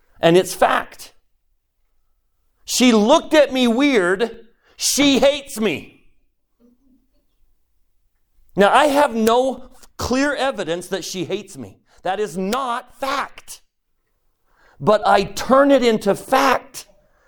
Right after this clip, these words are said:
because I misunderstand that it's simply the story I'm telling myself.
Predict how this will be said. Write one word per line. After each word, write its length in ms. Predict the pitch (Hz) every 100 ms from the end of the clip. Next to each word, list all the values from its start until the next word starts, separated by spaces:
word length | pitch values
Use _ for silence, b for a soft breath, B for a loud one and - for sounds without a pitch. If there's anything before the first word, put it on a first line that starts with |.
| _ _
because 300 | 185 190 175
I 100 | 175
misunderstand 1300 | 175 220 226 208 190 - 214 233 190 143 156 180 - b b b
that 120 | 165
it's 180 | 175 -
simply 340 | 196 190 185
the 120 | 156 156
story 500 | - 165 156 147 143
I'm 120 | 127
telling 360 | 143 135 127
myself. 440 | 107 92 - 92